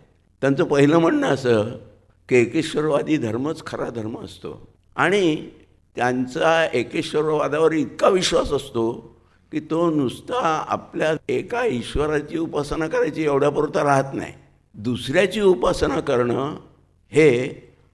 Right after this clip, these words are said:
अपायकारक आहे, पापकारक आहे, अशी सुद्धा अगदी क्लिअर शिकवण असते.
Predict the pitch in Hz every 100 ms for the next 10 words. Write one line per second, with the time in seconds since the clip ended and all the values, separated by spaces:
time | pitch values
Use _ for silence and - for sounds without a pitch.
0 | _ - - 143 147 165 - - 139 123
1 | 107 107 147 170 - _ _ _ 117 107
2 | - 214 214 147 143 139 123 143 180 -
3 | 156 - 147 156 170 147 131 160 127 131
4 | 151 - - - - - -